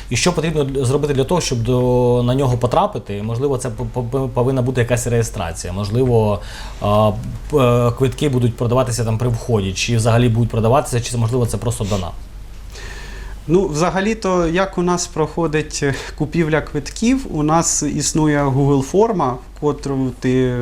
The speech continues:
Speaker 2: запо-, коли людина заповнює, пише ім'я, прізвисько, номер телефону, контакт Телеграму. Задля чого це все? Задля того, щоб я зміг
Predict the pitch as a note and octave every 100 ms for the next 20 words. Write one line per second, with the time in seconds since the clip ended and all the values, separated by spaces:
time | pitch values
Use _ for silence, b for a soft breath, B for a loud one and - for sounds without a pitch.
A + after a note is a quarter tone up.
0 | A#2+ B2 B2+ C3 - C3+ C#3 C3 B2 B2
1 | B2 C3 C3 B2 B2+ B2 B2+ B2 A#2+ A#2+
2 | B2+ - B2+ B2 C3+ D#3+ D#3 D3+ G3+ E3+
3 | D3 - C3 B2+ A#2+ C3+ B2+ B2 F#3 F3
4 | D3 C3 C3+ B2+ C3 B2 B2+ B2 B2+ F3
5 | G3 D#3+ C3+ D3 D3 D3 - D3+ C#3+ D3+
6 | - A#3 G3+ D3 C#3+ F3 E3 D#3 - C#3+
7 | C#3 E3 D#3+